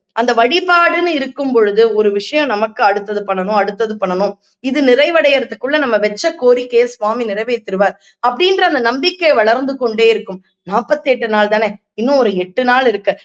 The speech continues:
இன்னும் பதினோரு நாள் இருக்கு, அதுக்குள்ள நம்ம வச்ச வேண்டுதலை சுவாமி கண்டிப்பா நிறைவேற்றிடுவார்" அப்படின்ற உங்களுடைய நேர்மறையான அந்த பாசிட்டிவ் திங்கிங்கே உங்களுடைய எண்ணங்களை, உங்களுடைய சுற்றங்களின் எண்ணங்களை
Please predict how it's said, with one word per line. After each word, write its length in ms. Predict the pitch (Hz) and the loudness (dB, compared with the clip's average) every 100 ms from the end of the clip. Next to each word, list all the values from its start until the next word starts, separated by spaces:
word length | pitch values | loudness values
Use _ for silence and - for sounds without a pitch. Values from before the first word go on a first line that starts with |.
| - | -6
இன்னும் 240 | 262 294 | -2 0
பதினோரு 420 | 214 190 269 277 | 0 0 2 2
நாள் 180 | 262 262 | 2 0
இருக்கு, 240 | 262 226 | 0 0
அதுக்குள்ள 480 | 190 190 - - 381 | 0 0 -4 0 2
நம்ம 220 | 359 277 | 2 2
வச்ச 380 | 233 240 233 415 | 2 0 -2 -4
வேண்டுதலை 640 | 285 269 302 277 247 208 _ _ | 2 2 2 0 0 -2 _ _
சுவாமி 460 | - 226 311 349 | -4 -2 0 -2
கண்டிப்பா 640 | - 240 285 311 349 370 339 | -2 0 0 0 0 0 0
நிறைவேற்றிடுவார்" 720 | 247 247 247 240 214 202 190 - - | 2 2 2 0 -4 -4 -6 -10 -4
அப்படின்ற 580 | 196 196 - 285 330 330 | -4 -2 -2 -2 0 2
உங்களுடைய 640 | 311 262 247 247 233 226 208 | 2 2 0 -2 0 0 0
நேர்மறையான 920 | 196 220 320 370 320 254 226 220 226 | -2 -2 0 0 2 2 2 0 -2
அந்த 160 | 214 190 | -2 -2
பாசிட்டிவ் 600 | 196 214 233 262 269 226 - | 0 2 0 -2 -2 -2 -4
திங்கிங்கே 600 | 254 285 277 285 240 220 226 _ _ | -8 -8 -6 -4 -2 -2 -6 _ _
உங்களுடைய 600 | 226 247 269 262 220 208 | -4 0 0 0 0 0
எண்ணங்களை, 840 | 196 196 233 285 277 226 202 185 | 0 -2 -4 -4 -2 0 0 -2
உங்களுடைய 560 | - 214 214 208 196 190 | -8 -6 -4 -2 0 -2
சுற்றங்களின் 840 | 190 233 _ 349 349 330 269 233 | -2 -10 _ -4 -2 0 0 0
எண்ணங்களை 560 | 208 208 240 240 214 | 0 -2 -2 -2 -2